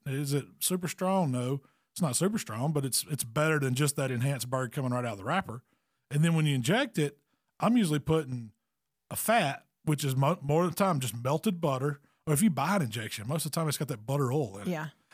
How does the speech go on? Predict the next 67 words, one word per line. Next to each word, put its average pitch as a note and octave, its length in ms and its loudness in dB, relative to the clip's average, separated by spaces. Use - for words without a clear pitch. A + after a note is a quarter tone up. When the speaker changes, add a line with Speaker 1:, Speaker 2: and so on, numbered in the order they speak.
Speaker 1:
But F3+ 120 2
it's - 120 0
a C#3+ 80 0
fat G#3 420 -4
you're C#3+ 120 -2
putting B2+ 280 -6
in A#2 100 -6
there, A2+ 200 -6
and F#3+ 200 2
it's G#3+ 120 0
got A3+ 220 -2
some E3+ 100 0
seasonings C#3+ 560 0
in A#2 140 -4
it. A#2+ 100 -2
And E3 140 2
most G3+ 160 2
of - 60 -2
the G#3 60 -2
time G3+ 80 0
it's F#3+ 120 -2
got F#3+ 240 -4
chicken F3+ 340 -2
flavor, A#2 380 -6
chicken F#3 300 -2
broth A2 360 -8
of - 60 -6
some B2+ 180 -4
sort. B2+ 200 -4
That's D#3 160 0
the D3+ 100 -4
liquid C#3+ 340 -2
they A#2+ 80 -4
mix C#3+ 260 -4
with B2 120 -6
the A2+ 60 -12
butter. G#2 360 -14
And E3 120 -2
so G3 120 4
you're F#3 220 4
putting F3+ 400 0
different F#3 460 2
than C#3+ 140 0
your C3 120 2
brine. B2 460 0
Your C3 120 -2
brine's E3+ 400 0
usually D3+ 200 -4
some C#3+ 180 -6
seasonings, C#3+ 440 -2
the B2 80 -6
salt A2+ 300 -6
and C3+ 80 -20
the A#2 40 -8
sugar A#2+ 260 -8
and A#2+ 80 -6
water. C#3+ 360 -4
Um, C3 200 -2
but C#3 200 -2
then D3 100 -2
the C#3 80 -2
injection F3 400 0
is B2+ 80 -2
gonna C3 140 -4
be A#2+ 100 -6
a A2 80 -8
fat, E3+ 500 -2